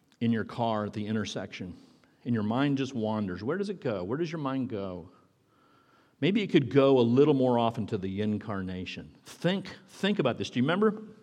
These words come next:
uh, in Luke chapter two, when the baby was, uh, Jesus was born to, to Mary, and the shepherds came to visit Mary? The text tells us that what Mary did is she treasured these things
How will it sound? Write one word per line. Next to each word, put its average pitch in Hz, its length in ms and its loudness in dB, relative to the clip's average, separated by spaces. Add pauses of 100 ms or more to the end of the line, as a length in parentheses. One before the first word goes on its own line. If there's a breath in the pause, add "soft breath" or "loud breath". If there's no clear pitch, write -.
(460)
uh, 123 280 2
in 127 220 6
Luke 156 220 6
chapter 160 360 2
two, 175 400 2 (520 loud breath)
when 123 480 4
the 117 80 4
baby 151 340 4
was, 117 460 2
uh, 107 140 -4
Jesus 139 360 0
was 117 100 2
born 135 340 2
to, 123 240 0
to - 200 -2
Mary, 143 500 2 (420 loud breath)
and 120 140 4
the 107 60 0
shepherds 151 400 2
came 151 220 0
to 135 80 4
visit 143 480 2
Mary? 143 420 0 (300 loud breath)
The 120 80 -4
text 170 340 0
tells 165 340 2
us 113 140 -2
that 127 80 0
what 117 140 0
Mary 139 340 4
did 131 280 4
is 110 140 0
she 120 220 -2
treasured 170 800 0
these 151 300 2
things 139 560 4